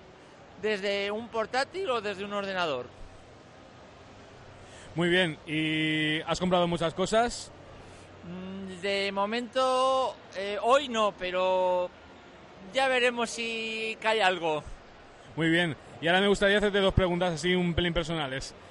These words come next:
Speaker 2: Eh, ¿conoces Torrente?
Speaker 1: Eh, sí.
Speaker 2: Vale, si ahora mismo te encontrases a Torrente por aquí, por la Japan Weekend, ¿qué le dirías a la cara?
Speaker 1: Eh,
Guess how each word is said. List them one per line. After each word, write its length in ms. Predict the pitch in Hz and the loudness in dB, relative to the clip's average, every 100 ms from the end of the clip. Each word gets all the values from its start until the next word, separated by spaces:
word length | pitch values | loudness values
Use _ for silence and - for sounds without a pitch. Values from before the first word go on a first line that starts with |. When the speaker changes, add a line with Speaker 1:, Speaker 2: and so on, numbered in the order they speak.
| - - | -20 -10
Speaker 2:
Eh, 680 | 165 175 170 170 170 165 151 | -2 0 2 0 -2 -4 -8
¿conoces 300 | 165 170 196 | -6 -2 0
Torrente? 420 | 196 175 196 226 269 - - - - - - - - - - | 0 2 2 0 -2 -12 -16 -16 -16 -16 -16 -18 -18 -14 -4
Speaker 1:
Eh, 600 | 160 160 156 156 160 143 | 0 2 2 2 0 -4
sí. 440 | - - 214 370 - 262 - - - - | -4 2 4 2 -2 -12 -14 -16 -20 -4
Speaker 2:
Vale, 260 | 165 175 156 | 0 2 2
si 160 | - 170 | 0 2
ahora 180 | 202 | 4
mismo 380 | 214 208 208 220 | 4 2 2 2
te 80 | 202 | 2
encontrases 400 | 202 208 196 185 | 0 2 0 2
a 80 | 202 | 2
Torrente 340 | 202 196 190 | 2 2 0
por 140 | 170 190 | 2 2
aquí, 180 | 175 | 2
por 140 | 180 190 | 2 4
la 80 | 190 | 4
Japan 320 | 175 175 175 | 4 4 4
Weekend, 400 | 185 214 247 269 - - - | 4 4 2 -2 -12 -20 -6
¿qué 120 | - | -2
le 120 | 196 196 | 0 2
dirías 300 | 196 196 190 | 2 2 2
a 60 | |
la 120 | 190 | 2
cara? 300 | 160 143 120 113 - - - - - - - - - - - - | 2 0 -2 -8 -18 -20 -20 -20 -20 -20 -20 -20 -20 -20 -20 -8
Speaker 1:
Eh, 1200 | 180 175 156 160 156 156 156 156 156 156 156 156 | -2 2 4 4 4 2 0 0 0 0 0 -4